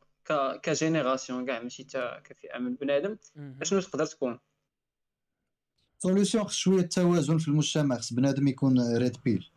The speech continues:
Speaker 2: آه.
Speaker 3: فهمتيني؟ هذه هي لا سوليسيون اللي كاينه.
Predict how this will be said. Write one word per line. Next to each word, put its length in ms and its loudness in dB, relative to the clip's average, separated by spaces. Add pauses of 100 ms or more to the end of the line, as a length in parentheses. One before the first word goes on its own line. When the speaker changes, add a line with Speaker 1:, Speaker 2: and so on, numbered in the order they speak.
(760)
Speaker 2:
آه. 280 -8
Speaker 3:
فهمتيني؟ 340 4
هذه 140 2
هي 100 4
لا 100 2
سوليسيون 480 2
اللي 120 2
كاينه. 260 0